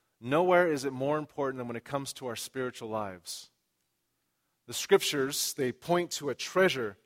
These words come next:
that is infinitely valuable. It's not something, but it's someone. We sang about him. The Bible tells us that the greatest treasure that we can pursue, the greatest treasure that we can possess,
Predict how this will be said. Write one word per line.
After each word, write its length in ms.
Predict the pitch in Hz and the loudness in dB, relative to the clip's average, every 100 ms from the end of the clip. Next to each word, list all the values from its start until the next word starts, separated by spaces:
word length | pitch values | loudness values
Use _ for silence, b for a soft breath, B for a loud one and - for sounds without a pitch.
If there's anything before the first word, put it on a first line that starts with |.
| _ _ _ _ _ | _ _ _ _ _
that 140 | 135 | 0
is 160 | 139 131 - | 2 -2 2
infinitely 560 | 190 180 185 180 165 | 2 2 2 4 4
valuable. 680 | 143 147 151 151 123 104 85 _ _ _ _ _ _ _ _ _ _ | 8 8 8 6 0 -6 -10 _ _ _ _ _ _ _ _ _ _
It's 180 | 127 147 | -2 6
not 240 | 156 160 | 6 6
something, 760 | - - 170 165 - 190 170 139 | 4 6 6 4 4 4 4 2
but 120 | 131 | 2
it's 260 | 127 - - b b | 2 0 -4 b b
someone. 800 | - 165 156 139 156 131 95 87 _ _ _ _ _ _ | 4 6 6 4 4 2 -2 -12 _ _ _ _ _ _
We 120 | 117 127 | -10 -4
sang 320 | - 165 175 | 4 4 4
about 260 | 123 107 | 2 -2
him. 120 | 95 90 _ _ _ _ _ _ _ _ _ _ _ _ _ _ _ | -4 -14 _ _ _ _ _ _ _ _ _ _ _ _ _ _ _
The 80 | 139 | 8
Bible 320 | 156 180 180 | 12 12 10
tells 320 | - 165 170 | 6 8 8
us 100 | 180 | 4
that 120 | - | -2
the 60 | 135 | -8
greatest 540 | 117 147 165 180 - | 0 4 4 4 0
treasure 320 | - 180 160 151 | -2 0 0 0
that 120 | 143 | 0
we 120 | 165 | 0
can 160 | 175 147 | -2 -8
pursue, 580 | 135 - 156 170 208 208 _ _ _ _ | -8 -6 0 0 0 -8 _ _ _ _
the 100 | 147 | -8
greatest 460 | 127 151 160 175 - | 2 6 6 4 0
treasure 320 | 170 175 165 | 2 2 2
that 120 | 139 | 2
we 100 | 156 | 0
can 160 | 165 151 | 0 -6
possess, 720 | 127 110 156 139 - - | -6 2 4 4 2 -4